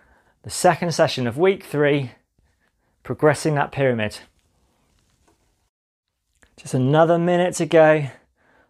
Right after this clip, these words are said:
of this recovery, and then we'll start our last efforts right to the end now. So I'd love to hear how you're getting on, how you're finding the sessions,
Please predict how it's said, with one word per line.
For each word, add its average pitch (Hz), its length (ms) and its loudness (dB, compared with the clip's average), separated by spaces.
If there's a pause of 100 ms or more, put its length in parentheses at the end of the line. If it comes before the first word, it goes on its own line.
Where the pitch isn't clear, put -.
(120)
of 117 100 -14
this 120 200 -10
recovery, 196 640 2 (1400)
and 110 140 -6
then 107 120 -2
we'll 107 160 -4
start - 800 -2
our 104 180 -8
last 113 480 -2
efforts 110 500 -8
right 117 320 0
to - 140 -8
the 131 120 0
end 104 180 -2
now. 98 300 -10 (4000)
So - 100 -2
I'd 139 60 0
love 185 160 4
to 185 100 0
hear 190 200 2
how 196 100 0
you're 196 80 0
getting 196 320 0
on, 254 240 2
how 190 160 -4
you're 185 140 -2
finding 190 380 -2
the 180 60 -4
sessions, 240 840 0